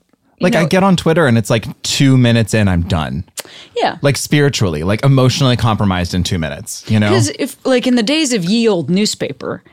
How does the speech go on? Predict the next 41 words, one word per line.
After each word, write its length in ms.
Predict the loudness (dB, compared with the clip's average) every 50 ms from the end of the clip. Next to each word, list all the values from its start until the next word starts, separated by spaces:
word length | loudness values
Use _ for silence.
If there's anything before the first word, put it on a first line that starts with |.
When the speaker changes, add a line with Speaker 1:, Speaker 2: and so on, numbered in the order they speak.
| _ _
Speaker 2:
Mm-hmm. 120 | 2 4
Speaker 1:
everything 640 | 4 4 4 2 2 0 0 -2 -2 -2 -2 -2 -2 -2
awful 440 | 0 -2 -2 -2 -4 -4 -6 -6
didn't 220 | -4 -6 -6 -6 -6
go 120 | -6 -4
in 80 | -4 -2
the 60 | -2
newspaper 360 | -2 -4 -4 -6 -8 -8 -6 -4
'cause 120 | -2 -2 0
it 40 | 0
was 80 | 0
just 160 | 0 -2 -2 -2
printed 300 | -2 0 0 0 0 0
once 180 | 0 0 0 0
a 60 | 0
day. 460 | 0 0 -2 -6 -4 -4 -4 -4 -2 0
Speaker 2:
Right. 300 | 0 0 0 -2 -4 _
Speaker 1:
<laughs> 60 | -20 -20 _ -14 -12 -4
Or, 140 | 0 0 2
like, 160 | 2 2 2
maybe 160 | 2 2 2 2
there'd 160 | 2 0 0
be, 80 | 2 2
like, 200 | 2 0 0 0
the 180 | -2 -2 0 -2
later 380 | -2 -2 0 0 0 0 -2
edition 400 | -2 -2 -2 -2 -2 -2 -4 -4
or 80 | -2 -2
whatever, 240 | -2 -2 -2 -4 -2
but, 180 | -2 -2 0
like, 240 | 0 0 -2 -2 -4 -10 -16 -14 -6 -2
you 80 | -2
know, 140 | 0 0 -2
Speaker 2:
And 80 | -6 -12 _ _
there's 120 | 0 2
Speaker 1:
whatever. 180 | 2 2 2 2
Speaker 2:
always 180 | 2 2 0
some 160 | 0 0 -2
fluffy 360 | 0 0 0 0 0 0 -2 0
fun 260 | 0 2 2 2 0
stuff 440 | 0 -2 -2 -2 -2 -4 -6 -10